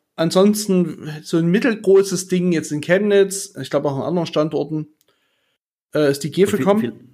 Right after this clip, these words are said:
Speaker 2: vi-, vi-, vielleicht noch mal ganz kurz bei,
Speaker 1: Ja.
Speaker 2: bei den Telekom-Themen, ne?
Speaker 1: Ja.
Speaker 2: Ähm,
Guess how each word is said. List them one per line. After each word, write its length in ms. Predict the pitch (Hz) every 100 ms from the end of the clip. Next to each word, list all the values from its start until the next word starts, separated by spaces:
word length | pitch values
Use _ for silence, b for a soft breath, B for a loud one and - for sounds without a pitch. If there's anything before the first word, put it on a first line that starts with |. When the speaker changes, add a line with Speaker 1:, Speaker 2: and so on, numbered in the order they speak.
| _
Speaker 2:
vi-, 200 | - - 101
vi-, 40 |
vielleicht 300 | 110 113 127
noch 60 | 123
mal 80 |
ganz 180 | 117 131
kurz 160 | 135 -
bei, 160 | 117
Speaker 1:
Ja. 100 | 117
Speaker 2:
bei 160 | - 107
den 200 | 107 104
Telekom-Themen, 680 | 131 127 120 95 - 95 90
ne? 60 | 101
Speaker 1:
Ja. 280 | 117 104 110
Speaker 2:
Ähm, 260 | 107 104